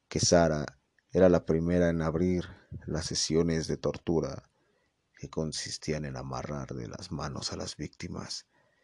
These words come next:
y sumergirlos en un enorme recipiente con agua a cien grados de temperatura, luego de castrarlos y eliminar sus tetillas con arma punzocortante,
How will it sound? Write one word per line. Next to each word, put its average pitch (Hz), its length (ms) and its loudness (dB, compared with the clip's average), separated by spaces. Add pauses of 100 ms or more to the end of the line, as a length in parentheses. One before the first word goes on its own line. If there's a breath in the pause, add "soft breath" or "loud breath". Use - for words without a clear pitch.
(200)
y 80 80 -4
sumergirlos 73 1040 -4
en - 160 -10
un 64 140 -10
enorme 78 540 -6
recipiente 82 840 -6
con 80 280 -6
agua 92 460 -8 (460)
a 82 160 -6
cien 82 420 -2
grados 80 440 -6
de - 80 -14
temperatura, - 880 -8 (1120)
luego 78 280 4
de 82 120 2
castrarlos 85 800 2
y - 60 -4
eliminar 80 540 -4
sus - 240 -4
tetillas - 840 -4 (960)
con 82 240 -2
arma 82 380 2
punzocortante, - 1300 -6